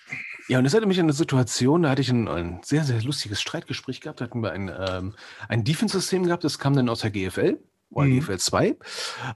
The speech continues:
Speaker 1: ähm, und das wurde dann auf Neuner, sag ich mal, zurechtgestutzt.
Speaker 2: Mhm.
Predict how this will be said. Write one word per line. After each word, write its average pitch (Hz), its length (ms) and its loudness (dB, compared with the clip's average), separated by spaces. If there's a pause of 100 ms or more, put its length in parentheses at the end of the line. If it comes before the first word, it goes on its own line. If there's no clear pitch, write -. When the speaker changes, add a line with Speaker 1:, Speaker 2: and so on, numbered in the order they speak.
(120)
Speaker 1:
ähm, 135 760 4 (100)
und 131 220 2
das 135 160 0
wurde 147 160 4
dann 131 140 4
auf - 180 -6
Neuner, 143 640 4
sag 143 120 0
ich - 80 0
mal, 135 80 2
zurechtgestutzt. - 720 -2 (360)
Speaker 2:
Mhm. 123 500 4